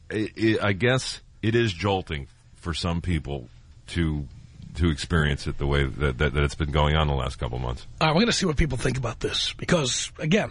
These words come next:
Speaker 2: this is what they care about more than anything. And we, I, I've always said we talk about the issues people really care about. And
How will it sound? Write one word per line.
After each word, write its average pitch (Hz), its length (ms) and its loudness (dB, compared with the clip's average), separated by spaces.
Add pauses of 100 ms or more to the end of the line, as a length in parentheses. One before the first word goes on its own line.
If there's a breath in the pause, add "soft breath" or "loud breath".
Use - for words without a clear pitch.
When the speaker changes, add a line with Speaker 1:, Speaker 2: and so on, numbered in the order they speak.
Speaker 2:
this 156 160 0
is 214 100 2
what 214 140 4
they 196 140 2
care 190 180 2
about 165 240 0
more 160 180 0
than 151 180 0
anything. 160 440 0
And 196 80 2
we, 277 160 0
I, 226 240 0
I've 240 160 2
always 254 260 2
said 262 160 2
we 220 120 0
talk 196 180 2
about 202 140 0
the 175 100 -2
issues 180 200 0
people 190 280 2
really 156 240 0
care 240 240 2
about. - 220 -4 (1120 loud breath)
And 151 300 0